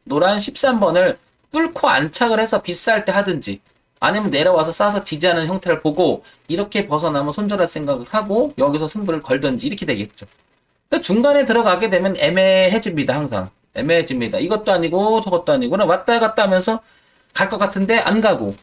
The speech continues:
안 갈 것 같은데 주차하고 막 그런 형태가 되면 어떻게 돼? 진이 다 빠져버리죠. 지금 경인양행을, 에, 수렴하는 과정 속에 있는 것을, 에, 가장 이상적이게 눈에 잘 보이기 때문에 황 대표가 얘기하는 거지 경인양행을 산다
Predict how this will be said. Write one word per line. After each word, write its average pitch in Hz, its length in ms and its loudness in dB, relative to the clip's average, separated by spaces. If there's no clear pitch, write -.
안 165 160 -4
갈 226 120 0
것 214 60 -8
같은데 202 360 -2
주차하고 208 440 -2
막 180 160 2
그런 208 220 -4
형태가 175 340 0
되면 170 140 2
어떻게 - 320 -6
돼? 98 160 -16
진이 196 240 -4
다 220 160 -2
빠져버리죠. - 520 -4
지금 247 320 0
경인양행을, 220 1000 0
에, 233 340 -6
수렴하는 294 580 2
과정 208 300 -2
속에 196 260 -6
있는 185 260 -2
것을, 202 420 -2
에, 120 140 -6
가장 170 340 -2
이상적이게 185 540 -2
눈에 160 200 -2
잘 147 260 0
보이기 185 340 -2
때문에 127 460 -2
황 190 160 -4
대표가 170 340 -2
얘기하는 180 380 0
거지 165 400 -4
경인양행을 180 680 -2
산다 - 480 -2